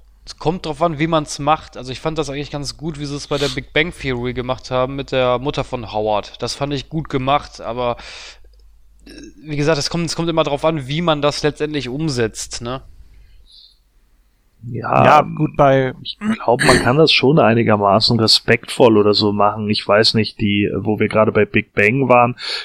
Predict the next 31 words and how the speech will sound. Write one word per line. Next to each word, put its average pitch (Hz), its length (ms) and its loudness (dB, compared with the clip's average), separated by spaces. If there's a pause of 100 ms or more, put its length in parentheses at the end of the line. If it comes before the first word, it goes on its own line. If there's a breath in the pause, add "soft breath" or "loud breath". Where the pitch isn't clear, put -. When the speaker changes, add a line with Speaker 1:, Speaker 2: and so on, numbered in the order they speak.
(140)
Speaker 2:
Kaley 120 400 6
Cuoco, 123 600 4
die 117 300 4
hat 117 220 2
ja 110 100 4
vorher, 120 540 2
glaub 113 320 4
ich, - 180 -4
in, 104 400 -4
wie 110 140 0
hieß 127 180 0
das - 180 -2
noch? 131 380 -4 (640)
Alle 113 280 -2
meine 110 400 -2
Töchter 143 520 -2
oder 117 120 2
Meine 113 340 0
wilden 135 300 0
Töchter 135 460 0
oder 117 140 4
wie 123 140 0
hieß 151 220 -2
diese 127 200 -8
Serie 135 440 2
davor? 143 520 0 (1120)
Wo 131 120 4
sie 127 140 0
vorher 143 360 4
mitgespielt - 600 0
hatte? 143 360 2